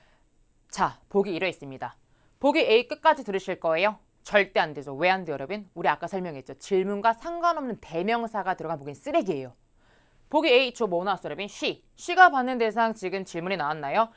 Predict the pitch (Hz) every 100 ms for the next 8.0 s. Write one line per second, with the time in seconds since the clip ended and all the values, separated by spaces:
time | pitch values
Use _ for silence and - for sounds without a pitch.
0 | _ _ _ - 320 330 320 294 254 -
1 | - 302 277 214 214 143 - - 220 -
2 | - 180 190 151 - - 135 123 _ _
3 | - 277 320 196 - 254 247 214 202 285
4 | 330 339 269 220 151 160 226 226 202 226
5 | 214 156 147 196 269 247 - 180 226 208
6 | 151 139 131 - - 151 - 254 - 190
7 | 175 185 - 147 254 254 - 311 339